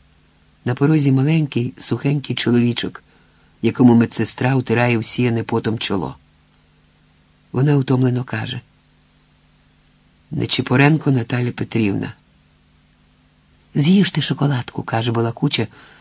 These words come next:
товстенька жіночка і передає Наталкою шоколад для лікаря.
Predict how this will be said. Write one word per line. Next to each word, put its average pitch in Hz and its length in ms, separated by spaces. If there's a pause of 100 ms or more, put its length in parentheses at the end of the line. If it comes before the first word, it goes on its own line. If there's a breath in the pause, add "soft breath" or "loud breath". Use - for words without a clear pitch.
(400 soft breath)
товстенька 123 560
жіночка 139 560
і 123 120
передає 127 440
Наталкою 127 540
шоколад 123 500
для 120 160
лікаря. - 420